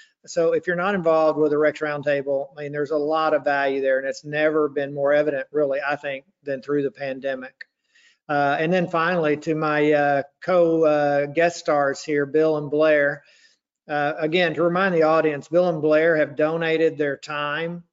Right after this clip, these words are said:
and their energy, uh, and their expertise for the benefit of all of you now for these thirty,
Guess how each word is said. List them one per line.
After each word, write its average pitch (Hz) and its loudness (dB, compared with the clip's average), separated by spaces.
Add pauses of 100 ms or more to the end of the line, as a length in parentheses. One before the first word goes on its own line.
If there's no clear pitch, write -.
(240)
and 147 -6
their 143 0
energy, 160 -2 (340)
uh, 139 -2
and 165 0
their 156 2
expertise 160 0 (200)
for 170 0
the 151 2
benefit 156 0
of 147 -2
all 156 4
of 151 2
you 143 -2
now 147 -2
for 143 -6
these 147 -2
thirty, 156 0